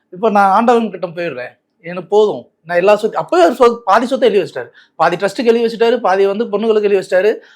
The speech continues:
அஹ், "போதும், எல்லாமே நிம்மதியா இருக்கு, அஹ், சந்தோஷமா இருக்கு, நான் ஆசைப்பட்டது எல்லாத்தையும் நிறைவேற்றிட்டேன், இன்னைக்கு போயிடுறேன்னு" போனவரை இப்படி உசிப்பேத்தி உசிப்பேத்தி இது பண்ணதுக்கு அப்புறம் மனுஷன் வந்து ஒரு பெரிய பிரேக் எடுத்தாரு. இது எல்லா பிரேக்கையும் எடுத்தாரு. கிட்டத்தட்ட ஒரு ரெண்டு, மூணு வருஷம் பிரேக் எடுத்துட்டு, எதை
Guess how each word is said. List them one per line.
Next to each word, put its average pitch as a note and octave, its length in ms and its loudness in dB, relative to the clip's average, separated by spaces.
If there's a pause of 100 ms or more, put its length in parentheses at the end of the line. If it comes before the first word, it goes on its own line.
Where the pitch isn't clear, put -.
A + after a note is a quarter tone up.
(140)
அஹ், D#3+ 220 -10
"போதும், G#3+ 300 2
எல்லாமே G3+ 360 0
நிம்மதியா G3+ 360 0
இருக்கு, F3+ 420 0
அஹ், D#3+ 220 -8
சந்தோஷமா F#3 380 -4
இருக்கு, F#3 180 -4
நான் E3+ 120 0
ஆசைப்பட்டது E3+ 380 -6
எல்லாத்தையும் E3+ 260 -4
நிறைவேற்றிட்டேன், D#3 380 -8
இன்னைக்கு F#3+ 340 -10
போயிடுறேன்னு" F#3 360 -4
போனவரை C3+ 480 -6 (380)
இப்படி F3 220 -2
உசிப்பேத்தி A#3+ 540 0
உசிப்பேத்தி A3 380 -2
இது F#3+ 200 -2
பண்ணதுக்கு F3 420 -8
அப்புறம் C3+ 680 -6
மனுஷன் G#3 360 -4
வந்து F#3+ 340 -4
ஒரு C#3 320 -6
பெரிய A3+ 280 -2
பிரேக் F3 260 -4
எடுத்தாரு. B2+ 440 -12 (1080)
இது C3+ 180 -6
எல்லா G3 640 4
பிரேக்கையும் F#3 460 0
எடுத்தாரு. B2+ 220 -10
கிட்டத்தட்ட C#3+ 440 -6
ஒரு D#3+ 120 -2
ரெண்டு, E3 220 -8
மூணு D#3 180 -10
வருஷம் C#3+ 300 -10
பிரேக் D#3 220 -8
எடுத்துட்டு, C3 680 -10
எதை C3+ 200 -8